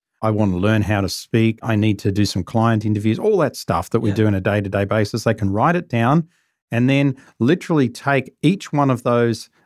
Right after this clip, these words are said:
Speaker 1: things, like, "I need to go networking," and place it in one of these areas in the four Gs. And then all we do is get people to spend eighty percent of their time on the stuff in the get and groom.
Speaker 2: You gotta break this, at least give us a little taste of the four Gs here.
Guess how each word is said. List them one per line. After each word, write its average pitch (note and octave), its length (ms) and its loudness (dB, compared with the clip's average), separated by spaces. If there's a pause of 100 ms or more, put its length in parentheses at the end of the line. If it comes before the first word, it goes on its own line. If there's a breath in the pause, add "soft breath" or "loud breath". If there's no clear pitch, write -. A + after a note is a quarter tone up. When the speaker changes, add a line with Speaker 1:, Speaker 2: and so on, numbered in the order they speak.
Speaker 1:
things, A2+ 360 0
like, G2 180 -2
"I G#2 180 0 (120)
need G#2+ 320 0
to G#2 60 -4
go G2 140 0
networking," A2+ 680 0
and A2+ 220 -2
place D3 360 -2
it A#2+ 100 0
in A2+ 160 0
one A#2 160 2
of G2+ 140 -2
these G#2+ 380 0
areas A#2 600 0
in A2 160 0
the G#2 60 0
four G2+ 280 0
Gs. C3 460 0 (580)
And A#2+ 160 2
then B2 280 0 (380)
all C#3+ 120 2
we D3+ 120 2
do C3 120 2
is A#2+ 100 0
get A#2+ 220 -2
people A#2 240 2
to G#2+ 60 2
spend G#2 240 -2
eighty A2+ 240 2
percent A#2 360 0
of G#2 60 2
their G2+ 120 -2
time G#2+ 380 0
on G#2 180 0
the F#2 60 0
stuff - 320 -2
in G#2+ 100 2
the G2+ 60 0
get G2+ 220 0
and G2 140 0
groom. G2 340 0 (240)
Speaker 2:
You B2+ 100 2
gotta C#3 160 2
break B2 240 -2
this, A#2 260 0
at C3 120 0
least E3+ 260 0
give D#3+ 120 0
us C#3 120 -2
a C#3 60 0
little B2 380 2
taste - 600 -2
of G2+ 120 -2
the G2+ 120 -2
four G#2+ 300 0
Gs F#2+ 460 0
here. E2 340 -2